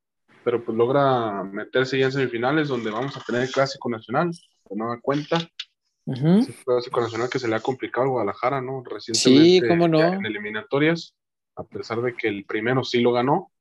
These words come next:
Speaker 1: eh, con aquel gol olímpico de Tania Morales en el Akron,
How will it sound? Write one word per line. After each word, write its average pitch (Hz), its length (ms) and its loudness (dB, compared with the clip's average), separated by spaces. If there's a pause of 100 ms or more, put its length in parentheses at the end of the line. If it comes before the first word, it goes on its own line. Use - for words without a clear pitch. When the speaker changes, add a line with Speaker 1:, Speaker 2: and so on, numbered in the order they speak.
(520)
Speaker 1:
eh, 90 80 -20 (140)
con 98 120 -10
aquel 107 240 -6
gol 113 140 0
olímpico 110 540 -4
de 95 60 -4
Tania 107 220 -4
Morales 104 680 -4 (500)
en - 80 -14
el 104 80 -4
Akron, 135 380 -2